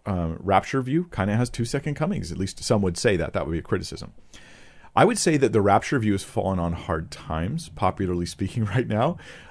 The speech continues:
Um, a lot of people are rejecting the rapture view, even though many are still premillennial, right? They're even believing in a tribulation. They just think that the rapture probably happens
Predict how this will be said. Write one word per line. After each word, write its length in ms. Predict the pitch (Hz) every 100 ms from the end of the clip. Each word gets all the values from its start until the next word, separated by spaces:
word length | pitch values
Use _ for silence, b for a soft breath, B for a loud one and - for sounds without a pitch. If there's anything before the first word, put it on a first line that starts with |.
| -
Um, 280 | 110 107 104
a 100 | 107
lot 220 | 95 101
of 60 | 127
people 320 | 113 117 117
are 60 | 95
rejecting 420 | 87 90 - 101
the 60 |
rapture 300 | 92 90 -
view, 200 | 95 110
even 340 | 110 110 123 123
though 300 | 120 131 143
many 300 | 110 101 107
are 80 | 101
still 240 | - 95
premillennial, 800 | - 92 80 80 90 92 71 - - _ _ _ _ - _
right? 160 | 87 90
They're 160 | 92 95
even 240 | 95 98
believing 300 | 90 90 92
in 60 | 85
a 60 |
tribulation. 540 | - 87 98 131 - 123
They 100 | 90
just 200 | 95 -
think 120 | 87
that 100 | 82
the 60 |
rapture 320 | 85 80 - 87
probably 280 | 85 82
happens 580 | 87 76 78 78 78 -